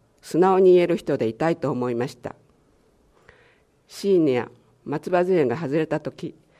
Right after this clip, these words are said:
左右の足の筋力が違ったので、変な歩き方になっていました。それで、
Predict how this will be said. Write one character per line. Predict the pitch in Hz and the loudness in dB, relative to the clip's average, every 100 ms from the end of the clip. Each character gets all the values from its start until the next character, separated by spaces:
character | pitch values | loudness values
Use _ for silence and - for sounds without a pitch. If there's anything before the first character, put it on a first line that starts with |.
| _ _ _ | _ _ _
左 | - 147 | -4 4
右 | 196 190 | 6 6
の | 143 131 | 4 0
足 | 139 139 | -2 -4
の | 120 - | -4 2
筋 | 180 160 | 4 4
力 | 135 127 | 2 0
が | 110 | -4
違 | - 147 156 | -4 -4 -4
っ | |
た | - 151 | -4 -4
の | 110 | -4
で、 | 101 - - - _ _ _ _ _ _ | -8 -14 -20 -20 _ _ _ _ _ _
変 | - 185 143 | -2 0 2
な | 117 135 | 0 -2
歩 | 139 | -4
き | 156 | -4
方 | - 156 156 | -6 -2 0
に | 160 | 0
な | 160 | -2
っ | |
て | 160 127 | -2 -6
い | |
ま | 110 104 | -6 -8
し | - | -12
た。 | - - _ _ _ _ _ _ _ _ _ - | -18 -18 _ _ _ _ _ _ _ _ _ -12
そ | 135 | -6
れ | 147 | -4
で、 | 135 139 | -4 -6